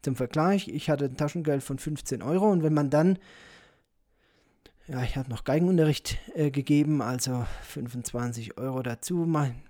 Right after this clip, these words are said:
maximal irgendwie kam ich im Monat auf fünfzig Euro.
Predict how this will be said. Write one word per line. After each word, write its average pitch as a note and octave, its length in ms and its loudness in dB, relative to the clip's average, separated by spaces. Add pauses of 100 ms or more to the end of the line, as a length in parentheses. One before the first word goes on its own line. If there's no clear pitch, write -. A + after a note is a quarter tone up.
(100)
maximal D3 800 0
irgendwie D3 400 0
kam C#3+ 240 -2
ich C3+ 80 -2
im C3 60 0
Monat C3+ 280 -2
auf B2 120 -2
fünfzig - 500 -4
Euro. D#3+ 600 6